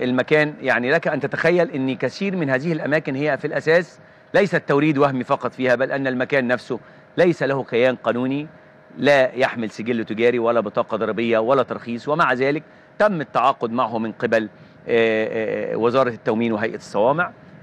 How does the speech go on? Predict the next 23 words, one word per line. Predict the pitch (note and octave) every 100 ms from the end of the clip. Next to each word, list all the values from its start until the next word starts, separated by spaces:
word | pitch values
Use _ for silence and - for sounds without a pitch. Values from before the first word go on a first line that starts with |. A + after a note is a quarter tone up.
| -
آه، | C#3+ C#3+ C3+
هذا | D3+ C#3
الكلام | A#2+ C3 C3 A#2
مخالف | - B2+ B2+ A2 - - _ -
لكل | B2 - C3+ A#2+
القوانين | G#2+ A#2 A2+ A#2 B2
ولكل | B2 A2 - B2
الأعراف | A2+ G#2+ G#2 A2+ -
ال-، | G2+ G2+
المتع-، | - G2 G2+ G2+ G2+ G#2
المتعارف | G2+ F#2+ G2+ A2+ G#2+
عليها. | E2+ A2 C#3 F#3+ - - - - -
آه، | D3 D3+ D3
بنكتشف | C#3+ D#3 E3+ - F3 D#3+
طبعًا، | - C#3 C3+ C#3 C3+ - - _
آه، | C3 C3 C3 -
إن | C#3 C#3
السجلات | C#3 - C3+ C3 B2+ C3+ B2+
اللي | C#3 A#2
موجودة | A#2 G#2+ A#2+ A#2
وهمية، | A2 A2 B2 C#3
بنكتشف | D3+ A#2+ - C#3 C3 - - - -
إن | D3+ D#3+ D3+ C#3